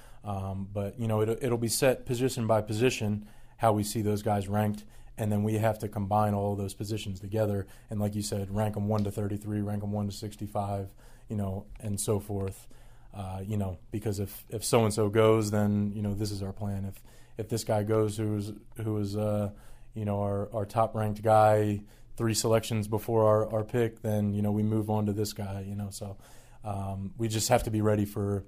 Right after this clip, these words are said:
for every scenario. And, um, like I mentioned earlier, we have to be ready for trades. If there's a guy that we have ranked in our top ten and, you know, we're at pick twenty-five and he's still there, we have to be prepared to, uh, have a plan of attack to,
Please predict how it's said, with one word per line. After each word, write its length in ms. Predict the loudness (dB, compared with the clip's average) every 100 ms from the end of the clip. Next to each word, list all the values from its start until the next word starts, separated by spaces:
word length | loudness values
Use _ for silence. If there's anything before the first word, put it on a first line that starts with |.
| -12 -20 -14
for 140 | -4 0
every 440 | 0 0 0 0
scenario. 720 | -2 0 2 4 6 6 4
And, 180 | 2 -2
um, 380 | -4 -4 -6 -8 -14 -12 -6
like 140 | -2
I 40 | 0
mentioned 300 | 0 -2 -2
earlier, 280 | 0 0
we 100 | -2
have 120 | -4 -6
to 60 |
be 120 | -6
ready 180 | -4 -4
for 140 | -4 -8
trades. 400 | -4 -2 -2 -6
If 100 | -6
there's 300 | -6 -6 -12 -18 -18 -10
a 80 | 4
guy 220 | 8 8
that 120 | 6
we 100 | 4
have 180 | 6 6
ranked 240 | 4 2
in 80 | 2
our 100 | 2
top 240 | 2 -2 2
ten 340 | 2 4 2
and, 360 | 2 0 -2 -2
you 100 | -2
know, 300 | -2 -4 -8 -14 -12 -4
we're 100 | -4
at 120 | -2
pick 180 | -6 -4
twenty-five 600 | 0 0 6 8 8 8
and 80 | 2
he's 120 | 0
still 180 | -2 4
there, 300 | 6 6 6
we 80 |
have 100 | 2
to 60 | 0
be 120 | -4
prepared 460 | -6 -4 -2 -2 -4
to, 220 | -6 -4
uh, 200 | -6 -8 -14 -20 -20 -4
have 160 | -2 0
a 40 |
plan 220 | 0 0
of 100 | 0
attack 380 | -2 -2 -2 -4
to, 340 | -8 -6 -6